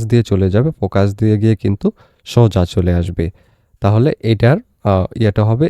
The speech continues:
এইখানে প্রতিবিম্বটা, এবং এটা হ-, হবে উল্টা কিন্তু বাস্তব। তারপর চার নাম্বারটা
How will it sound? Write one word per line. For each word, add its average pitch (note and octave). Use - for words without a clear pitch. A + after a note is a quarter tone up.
এইখানে G#2
প্রতিবিম্বটা, F#2+
এবং F#2+
এটা F2
হ-, G2
হবে G#2+
উল্টা G2+
কিন্তু F#2
বাস্তব। F#2
তারপর A2
চার F#2+
নাম্বারটা B2